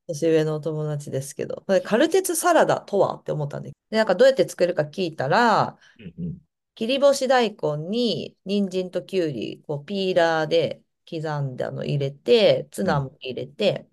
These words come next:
Speaker 2: うん。
Speaker 1: で、味付けはマヨと醤油で混ぜる。
Speaker 2: うんうん。えー、あ、
Speaker 1: むっちゃ簡単。
Speaker 2: 美味しそう。
Speaker 1: ね、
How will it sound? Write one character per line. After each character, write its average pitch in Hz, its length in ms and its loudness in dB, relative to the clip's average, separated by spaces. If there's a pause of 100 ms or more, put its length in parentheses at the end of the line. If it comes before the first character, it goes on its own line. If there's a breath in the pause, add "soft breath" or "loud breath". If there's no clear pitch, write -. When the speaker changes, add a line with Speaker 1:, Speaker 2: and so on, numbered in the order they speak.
(120)
Speaker 2:
う 180 40 -10
ん。 - 0 -
Speaker 1:
で、 175 60 2
味 190 200 2
付 - 160 -12
け 214 120 2
は 226 140 4
マ 180 140 4
ヨ 147 140 4
と 143 100 -8
醤 127 320 -4
油 120 240 -10 (240)
で 151 140 -2
混 143 180 0
ぜ 82 120 0
る。 78 140 0
Speaker 2:
う - 20 0
ん 78 40 0
う - 40 0
ん。 - 20 0
え 80 60 0
ー、 - 100 -12
あ、 - 380 -10
Speaker 1:
む 202 100 4
っ 208 40 -4
ち 208 80 -2
ゃ 202 60 0
簡 185 160 0
単。 180 80 -2
Speaker 2:
美 160 240 -8
味 147 80 -12
し - 80 -20
そ 120 720 -6 (460)
う。 190 40 -8
Speaker 1:
ね、 185 200 0